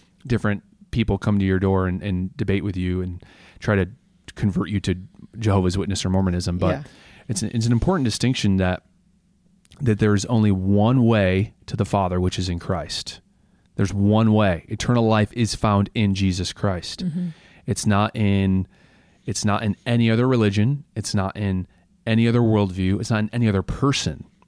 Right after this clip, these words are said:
Speaker 1: He is the way, the truth, and the life. And that's where we connect this, this passage to other passages in the New Testament, like you, re-, like you, like you mentioned before.
Speaker 2: Mm-hmm.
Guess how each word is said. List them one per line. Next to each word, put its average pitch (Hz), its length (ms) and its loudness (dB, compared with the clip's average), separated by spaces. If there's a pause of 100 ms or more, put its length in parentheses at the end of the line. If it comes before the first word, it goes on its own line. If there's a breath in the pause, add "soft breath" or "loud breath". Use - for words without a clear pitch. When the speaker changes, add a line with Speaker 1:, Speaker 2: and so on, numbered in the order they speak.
Speaker 1:
He 107 160 0
is 104 140 0
the 104 80 2
way, 101 200 4
the 92 120 0
truth, - 320 -4
and 95 80 -4
the 90 60 -4
life. 90 280 -6
And 101 80 -6
that's 95 180 -6
where 101 120 0
we 92 100 0
connect 98 380 -6 (240)
this, - 340 -10
this 107 200 -2
passage - 460 -6
to 92 200 -2 (260 soft breath)
other 101 180 2
passages 92 480 -4
in 95 60 -4
the 90 60 0
New 87 100 -2
Testament, 87 340 -8
like 98 200 -10
you, 95 60 -4
re-, 90 200 -6
like 98 160 -8
you, 98 240 -6
like 101 160 -2
you 98 60 2
mentioned 92 320 -2
before. 87 360 -8 (160)
Speaker 2:
Mm-hmm. 165 220 0